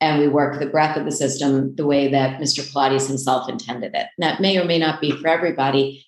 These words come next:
and that's fine. We don't aim to be everything to everyone. We want to be what we are to the people who are looking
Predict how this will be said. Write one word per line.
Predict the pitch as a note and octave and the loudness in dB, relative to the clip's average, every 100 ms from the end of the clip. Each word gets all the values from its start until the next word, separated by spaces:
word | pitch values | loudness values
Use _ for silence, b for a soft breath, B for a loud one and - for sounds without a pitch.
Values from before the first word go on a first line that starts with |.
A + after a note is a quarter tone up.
| _ | _
and | F#3 F#3 | 0 2
that's | F#3+ - | 2 0
fine. | G#3 F#3 C3+ C3+ | 2 4 2 0
We | D#3 | 0
don't | D#3 E3 E3 - - | 0 0 -2 -4 -2
aim | D#3 D#3+ D#3 | 0 0 -2
to | C#3+ - | -8 -4
be | D3+ D3+ B2 A#2 - _ _ _ | 0 2 2 -2 -6 _ _ _
everything | D#3+ D3+ C#3+ D3 C#3+ | -2 0 0 0 -2
to | C#3+ | -2
everyone. | C#3 C3+ C3+ C#3 C3+ D3 - - | -2 0 0 0 0 -4 -10 -10
We | C#3+ D3+ | -2 -2
want | D#3 D3+ - | 0 -2 -2
to | - | -4
be | C3+ C3+ C3 B2+ B2 B2 - _ _ | -2 2 4 4 2 -2 -12 _ _
what | D3+ D#3 - | 0 0 2
we | D3 | 0
are | C#3+ C3+ B2+ B2+ | 2 4 2 -2
to | D3 | -6
the | C3+ C#3 | -6 -2
people | C#3 C#3+ C3+ | -2 -2 -4
who | - | -2
are | C#3 | 0
looking | C3+ C#3 C3+ B2 A#2+ A#2+ | 2 0 0 0 0 -2